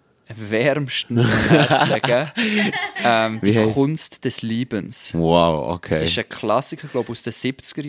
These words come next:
Speaker 2: Das
Speaker 1: Jahren,
Speaker 2: klingt
Speaker 1: aus den
Speaker 2: richtig
Speaker 1: sechziger
Speaker 2: deep.
Speaker 1: Jahren.
Speaker 2: <laughs>
Speaker 1: Es ist extrem deep. Ich habe das etwa vor vier Jahren gelesen. Ich weiss, Mona, du hast es auch gelesen und hast es ähnlich cool gefunden.
Speaker 2: <laughs>
Speaker 1: Und das hat meine Welt wirklich Bezug, in Bezug auf Liebe auf den Kopf gestellt.
Speaker 2: Ja.
Speaker 1: Weil ich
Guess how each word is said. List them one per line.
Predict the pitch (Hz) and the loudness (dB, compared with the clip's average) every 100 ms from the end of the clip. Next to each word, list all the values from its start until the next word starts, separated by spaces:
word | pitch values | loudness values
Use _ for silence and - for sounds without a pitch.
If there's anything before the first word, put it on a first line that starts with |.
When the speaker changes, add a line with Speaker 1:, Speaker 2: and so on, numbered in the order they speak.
| 131 | 0
Speaker 2:
Das | 131 | 2
Speaker 1:
Jahren, | 135 95 | 4 4
Speaker 2:
klingt | 85 101 98 | 4 2 2
Speaker 1:
aus | |
den | |
Speaker 2:
richtig | 107 - | -2 2
Speaker 1:
sechziger | 107 101 | 4 4
Speaker 2:
deep. | 139 | 2
Speaker 1:
Jahren. | 127 127 143 156 196 - 175 | 0 2 4 4 2 0 -2
Speaker 2:
<laughs> | - | -2
Speaker 1:
Es | 131 | -2
ist | 143 - - _ _ _ | -2 -4 -6 _ _ _
extrem | - 139 139 - - 123 123 | 2 2 2 -4 -2 -2 -2
deep. | - 104 - | -6 -6 -4
Ich | |
habe | 117 | -4
das | 120 | -4
etwa | 123 - | -8 -8
vor | - | -16
vier | - - 123 | -16 -8 -6
Jahren | 131 117 | -4 -6
gelesen. | - 107 - 131 | -4 -6 -4 -6
Ich | 104 | -4
weiss, | 110 120 | -6 -6
Mona, | 110 | -8
du | 113 | -8
hast | 104 | -12
es | - | -10
auch | 110 | -10
gelesen | 120 113 - | -8 -8 -10
und | 110 | -12
hast | 101 - | -12 -10
es | |
ähnlich | 104 113 - - | -10 -10 -12 -10
cool | 120 | -12
gefunden. | - 113 117 | -8 -8 -6
Speaker 2:
<laughs> | 117 - 127 127 160 214 | -8 -6 -6 -4 -2 -4
Speaker 1:
Und | 151 | -4
das | 190 | -4
hat | 127 104 | -4 -4
meine | 117 127 127 | -4 -2 -2
Welt | 113 110 123 127 - | 0 0 0 -4 -6
wirklich | 117 131 - 143 131 | -2 -2 -2 -6 -8
Bezug, | - - 135 135 | -10 -6 -4 -4
in | 120 | -6
Bezug | 120 - 123 | -10 -10 -8
auf | 117 | -6
Liebe | 127 135 | -6 -6
auf | 113 | -10
den | 104 | -6
Kopf | 120 - | -6 -6
gestellt. | - 101 98 - - | -8 -4 -4 -6 -2
Speaker 2:
Ja. | 98 - - - _ | -2 -2 -10 -20 _
Speaker 1:
Weil | 113 110 113 110 | -10 -2 0 0
ich | 117 117 - | 0 -2 -12